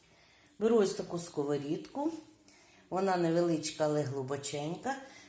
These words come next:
тому що повинно бути багато масла,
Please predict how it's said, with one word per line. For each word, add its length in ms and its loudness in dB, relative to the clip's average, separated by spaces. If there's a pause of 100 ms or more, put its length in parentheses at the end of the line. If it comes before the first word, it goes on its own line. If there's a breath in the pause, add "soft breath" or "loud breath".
(120)
тому 220 2
що 240 -2
повинно 420 0
бути 300 -6
багато 580 -4 (140)
масла, 640 -2